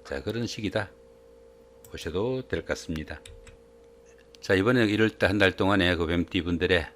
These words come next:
하루하루 일진 중에서 좀 중요한 날 기준으로 살펴보기로 합니다. 자, 이일 날 망신살의 육형이고요. 십사 일도 같은 기운이고 이십육 일도 역시 망신살의 육형입니다.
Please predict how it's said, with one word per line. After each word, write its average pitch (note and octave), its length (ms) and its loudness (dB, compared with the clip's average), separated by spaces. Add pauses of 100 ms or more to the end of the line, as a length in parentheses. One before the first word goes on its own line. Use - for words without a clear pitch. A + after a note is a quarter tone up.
(380)
하루하루 G2+ 360 0
일진 A2+ 320 0
중에서 A#2+ 460 -2
좀 D2+ 200 -8
중요한 D#2+ 440 -2
날 D2+ 240 -2
기준으로 E2 500 0
살펴보기로 D#2+ 560 -4
합니다. D#2 340 -4 (920)
자, - 120 -10 (180)
이일 A2+ 360 0
날 C#3 180 0
망신살의 E2+ 580 -2
육형이고요. F2 840 -2 (500)
십사 - 440 0
일도 C3 200 2
같은 F#2+ 260 0
기운이고 E2+ 480 -2 (180)
이십육 E2+ 400 -2
일도 F#2+ 240 -4
역시 A2 340 -4
망신살의 E2 600 -2
육형입니다. C#2+ 640 -4